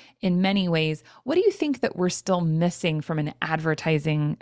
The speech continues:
perspective that either an advertiser could really use or maybe a podcaster could really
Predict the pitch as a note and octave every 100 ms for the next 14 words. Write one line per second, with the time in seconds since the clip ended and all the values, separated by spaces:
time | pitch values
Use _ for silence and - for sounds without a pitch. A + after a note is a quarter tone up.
0 | - F3 D#3 - C#3 - D#3+ D3 C#3+ C3+
1 | D3+ - F3+ D#3+ D3+ D3+ F#3 G3 F#3+ -
2 | F#3+ E3+ E3 F#3+ E3+ E3+ E3 D#3 D#3+ D#3
3 | D3+ D#3 D3 C#3+ C#3+ C#3 D#3 D3+ - D3
4 | - D#3 - C#3+ D3+ D#3 -